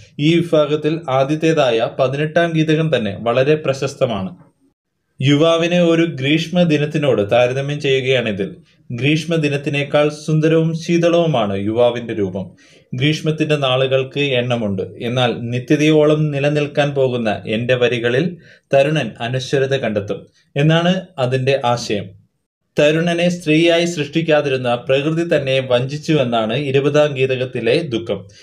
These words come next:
ഏകാന്തതയിൽ നഷ്ടസൗഭാഗ്യങ്ങളെയും വേർപെട്ടുപോയ സുഹൃത്തുക്കളെയും കുറിച്ച് വിലപിക്കുന്ന കവിയുടെ ചിത്രമാണ് മുപ്പതാം ഗീതകത്തിൽ. ആ വേളകളിലും പ്രേമഭാജനത്തിന്റെ ഓർമ്മ എല്ലാ നഷ്ടങ്ങളും മറക്കാൻ തന്നെ സഹായിക്കുന്നുവെന്ന് കവി പറയുന്നു.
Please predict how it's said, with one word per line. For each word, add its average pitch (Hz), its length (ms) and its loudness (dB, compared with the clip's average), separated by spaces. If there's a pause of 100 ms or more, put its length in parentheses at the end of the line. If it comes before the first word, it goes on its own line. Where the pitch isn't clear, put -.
(140)
ഏകാന്തതയിൽ 151 880 0
നഷ്ടസൗഭാഗ്യങ്ങളെയും 147 1300 -2
വേർപെട്ടുപോയ 135 680 2
സുഹൃത്തുക്കളെയും 151 800 0
കുറിച്ച് 143 280 -2
വിലപിക്കുന്ന 139 580 0
കവിയുടെ 117 520 0
ചിത്രമാണ് 135 800 -2 (160)
മുപ്പതാം 143 500 0
ഗീതകത്തിൽ. 107 600 -2 (720)
ആ 151 220 2
വേളകളിലും 151 840 0
പ്രേമഭാജനത്തിന്റെ 151 960 -2
ഓർമ്മ 127 480 -2 (220)
എല്ലാ 147 400 0
നഷ്ടങ്ങളും 165 520 -6
മറക്കാൻ 135 400 -4 (100)
തന്നെ 143 180 -4
സഹായിക്കുന്നുവെന്ന് 147 960 -4 (260)
കവി 143 160 0
പറയുന്നു. 117 560 -4